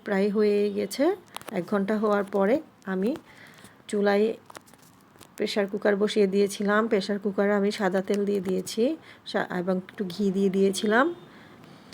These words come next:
এরপর আমি প্রেশার কুকারে, আহ, ছয়টি, আহ, সিটি উঠলেই, আহ, বুঝে নিয়েছিলাম মাংস হয়ে গেছে। আহ, এখন আমার মাংস পুরোপুরি হয়ে গেল। এবার আমি একটি বড় পাতিলে, আহ,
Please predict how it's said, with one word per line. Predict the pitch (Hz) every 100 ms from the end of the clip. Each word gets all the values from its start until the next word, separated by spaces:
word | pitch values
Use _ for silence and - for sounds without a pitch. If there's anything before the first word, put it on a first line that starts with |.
| - - -
এরপর | 202 196 214
আমি | 214 190 220
প্রেশার | 202 208 196
কুকারে, | 202 208 208 269
আহ, | 320 - - 196 180 180 180 175
ছয়টি, | 180 220 196 196 208 208
আহ, | 196 - 180
সিটি | 185 202 196 196
উঠলেই, | 196 208 226 294
আহ, | - - - 185 175 175
বুঝে | 185 175 202
নিয়েছিলাম | 196 190 196 226
মাংস | 233 196 226
হয়ে | 214 208
গেছে। | 196 180 - 233
আহ, | 320 - - - - 233 190 185 175 185 226 233 - - - - - -
এখন | 196 208 202
আমার | 196
মাংস | 196 185 196
পুরোপুরি | 202 208 196 190 208
হয়ে | 202 196 196
গেল। | 190 185 262 - - - - - - - - - - - - - - - - - - - - -
এবার | - 208 220
আমি | 208 214 202
একটি | 196 208
বড় | 196 196
পাতিলে, | 196 185 202 190 220 285
আহ, | - - - 190 180 180 175 175 226